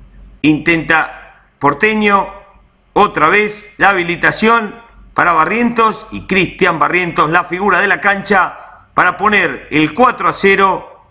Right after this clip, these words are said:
y liquidar el pleito. Estaba cayendo Singler ante Porteño. Vemos la jugada desde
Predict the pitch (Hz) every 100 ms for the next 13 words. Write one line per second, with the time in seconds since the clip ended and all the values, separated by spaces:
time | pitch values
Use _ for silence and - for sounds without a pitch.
0 | _ - 139 135 185 170 156 185 196 170
1 | - 180 165 - - - - _ _ _
2 | _ - - _ _ - - - _ _
3 | _ 117 117 180 160 139 143 180 170 147
4 | 156 170 156 147 - - 190 180 180 160
5 | 170 - 180 175 175 156 - 127 143 139
6 | 135 - 165 185 170 156 160 151 131 -